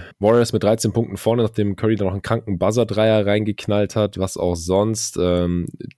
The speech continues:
die, äh, Lakers zur Halbzeit mit einem True Shooting von einundvierzig Prozent, Offensivrating von achtundachtzig. Äh, Caruso war der Topscorer mit zwölf Punkten, <laughs>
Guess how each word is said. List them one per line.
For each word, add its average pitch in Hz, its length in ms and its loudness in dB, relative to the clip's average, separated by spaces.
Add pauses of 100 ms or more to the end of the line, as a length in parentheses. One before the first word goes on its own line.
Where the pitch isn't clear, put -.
die, 90 340 0
äh, 53 160 -10 (160)
Lakers 95 320 -4
zur 92 120 -2
Halbzeit 90 240 -2
mit 87 60 -4
einem 87 100 -4
True 95 140 -6
Shooting 92 440 -2
von 87 280 -4
einundvierzig 98 640 -2
Prozent, 92 380 -4
Offensivrating 90 540 -4
von 95 180 -8
achtundachtzig. - 1000 -4 (140)
Äh, 85 440 -2 (280)
Caruso 95 680 0
war 87 280 2
der 87 320 0
Topscorer 92 760 0 (280)
mit 87 320 -4 (120)
zwölf - 320 0
Punkten, 107 340 -2 (220)
<laughs> 156 100 4